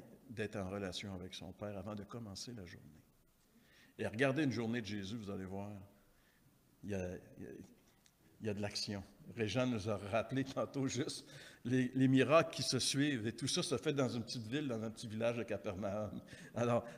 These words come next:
les journées de Jésus étaient vraiment remplies, mais Jésus <clears throat> ne pouvait pas, euh, avoir un si grand ministère s'il n'avait pas une relation constante avec le Père. C'était impossible.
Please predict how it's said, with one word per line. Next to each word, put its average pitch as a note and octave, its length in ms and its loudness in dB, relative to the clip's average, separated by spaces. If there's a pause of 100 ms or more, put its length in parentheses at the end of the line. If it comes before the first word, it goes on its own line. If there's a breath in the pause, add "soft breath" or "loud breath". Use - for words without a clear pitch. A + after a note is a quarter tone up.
les C3+ 160 8
journées D#3+ 300 6
de C#3+ 40 4
Jésus C#3 320 4
étaient C3 200 2
vraiment B2+ 340 4
remplies, A#2 400 2
mais A#2 140 4
Jésus C3 520 2 (380 loud breath)
<clears throat> B2 380 4
ne B2+ 120 4
pouvait B2 320 0
pas, C3 340 2 (1300 loud breath)
euh, G#2 340 4 (480)
avoir A#2 360 2
un A2 160 2 (360)
si - 260 6
grand C3 240 2
ministère A2 720 -2 (440 loud breath)
s'il - 300 2
n'avait G#2+ 240 2
pas A#2 280 -4
une G2 200 -4 (480)
relation A#2+ 440 2
constante G2+ 560 -4
avec F#2+ 240 -6
le F2 100 -8
Père. E2+ 360 -12
C'était F#2+ 380 -10
impossible. A2+ 600 -10